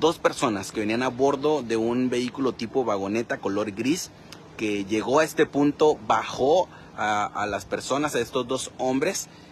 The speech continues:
y pues les comenzó a disparar. Presentan, eh, eh, impactos en la parte de la cabeza estos, estos hombres y pues desgraciadamente pues pierden la vida en este punto.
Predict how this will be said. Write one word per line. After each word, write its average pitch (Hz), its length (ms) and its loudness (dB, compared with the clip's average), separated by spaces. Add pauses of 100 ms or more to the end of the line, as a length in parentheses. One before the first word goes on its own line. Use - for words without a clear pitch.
(180)
y 147 400 2 (120)
pues 117 160 0
les 110 140 -4
comenzó 113 400 -2
a 143 60 0
disparar. 139 600 0 (560)
Presentan, 135 640 0
eh, 110 160 -2 (180)
eh, 104 160 -6
impactos 139 680 -4
en 104 140 -6
la 104 100 -4
parte 135 440 -2
de 117 100 -2
la 101 160 -4
cabeza 135 580 -2
estos, 127 500 -6 (420)
estos 123 440 0
hombres 160 560 2 (380)
y 147 280 2
pues 120 240 0
desgraciadamente 127 680 0
pues - 120 -10
pierden 117 320 -2
la 101 120 -2
vida 120 260 2
en 101 100 -2
este 101 220 -6
punto. 90 400 -8